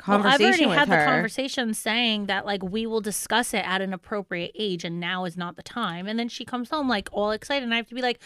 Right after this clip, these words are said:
Speaker 1: and I said to her, I'm like, "I'm really happy for you that you got, like, had a great birthday weekend and you got some stuff that you like." I'm like, "And you're not in trouble." I was like, "But, like, you know what I said about the phone, like," and she cried and I felt so bad because I was like, "Now I feel like I'm ruining your thing."
Speaker 2: Ah.
Speaker 1: And I don't wanna do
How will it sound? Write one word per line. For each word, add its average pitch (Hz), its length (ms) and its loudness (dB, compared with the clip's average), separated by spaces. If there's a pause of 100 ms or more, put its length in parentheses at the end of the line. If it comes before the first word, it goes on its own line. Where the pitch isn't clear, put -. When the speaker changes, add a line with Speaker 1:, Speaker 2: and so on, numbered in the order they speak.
(340)
Speaker 1:
and 233 120 0
I 277 80 2
said 349 220 -2
to - 100 -2
her, 208 80 2
I'm 208 160 0
like, 220 160 -2
"I'm 214 260 0
really 220 280 2
happy 240 340 -4
for - 120 -6
you 233 200 -2
that 226 120 0
you 208 140 -8
got, 196 300 -2
like, 202 160 -4
had 208 100 -4
a 196 60 -6
great 190 280 -6
birthday 190 360 -2
weekend 247 500 -2
and 226 140 -4
you 202 60 -4
got 190 220 -4
some 175 160 -8
stuff 226 300 -2
that 269 140 4
you 262 120 -2
like." 269 280 6 (340)
I'm 233 180 0
like, 220 280 0 (180)
"And 233 240 2
you're 233 180 0
not 311 200 4
in 202 60 4
trouble." 202 600 2
I 226 120 4
was 220 100 2
like, 214 160 4 (420)
"But, 254 140 6
like, 240 180 4
you 247 80 0
know 247 140 4
what 240 120 6
I 208 120 0
said 214 200 -2
about 190 240 -6
the 190 60 -16
phone, - 320 -14
like," - 320 -14
and 240 160 -6
she 339 140 -6
cried 359 360 -4
and 214 140 -2
I 233 80 -2
felt 277 320 -2
so 285 220 0
bad 269 400 -2
because 262 240 -4
I 285 40 0
was 277 120 -4
like, 285 160 -2
"Now 277 260 -2
I 359 80 -2
feel 349 180 -2
like 330 160 0
I'm 294 140 0
ruining 294 360 -2
your 254 180 -4
thing." 330 260 0
Speaker 2:
Ah. 277 800 8
Speaker 1:
And 294 80 8
I 302 80 8
don't 311 160 6
wanna 311 160 0
do 349 180 -2